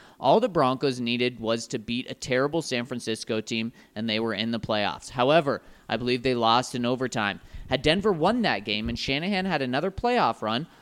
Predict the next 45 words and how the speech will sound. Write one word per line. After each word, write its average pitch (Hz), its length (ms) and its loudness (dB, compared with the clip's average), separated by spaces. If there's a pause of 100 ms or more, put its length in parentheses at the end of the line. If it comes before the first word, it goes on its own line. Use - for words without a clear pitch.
(160)
would 123 140 -2
that 143 200 -2
have 202 160 -2
brought, 127 460 0
bought 117 200 0
him 147 140 -6
at - 160 -8
least 127 240 -6
one 104 220 -6
more 123 180 -2
season 107 360 -8
as 135 120 -6
a 165 60 -6
coach? 269 440 2 (300)
Could 139 180 -2
we 170 120 -4
be 208 160 0
in 202 80 0
an 160 100 -2
alternate 160 460 -4
reality 160 420 0
where 120 160 -4
Jay 123 300 0
Cutler 123 560 -2 (240)
leads 131 280 -4
this 175 200 -4
team 160 240 -6
for 147 160 -6
a 131 60 -2
decade 127 600 0
of 117 200 -14
good 131 200 0
football? 175 720 2 (680)
What's 151 340 0
one 160 280 -2
game 170 220 0
in 160 80 -6
Broncos 139 480 0
history 135 400 -2
where 110 160 -4
if 120 60 -8
the 131 120 0
outcome 156 360 0
were 104 120 -6
flipped, 127 320 -2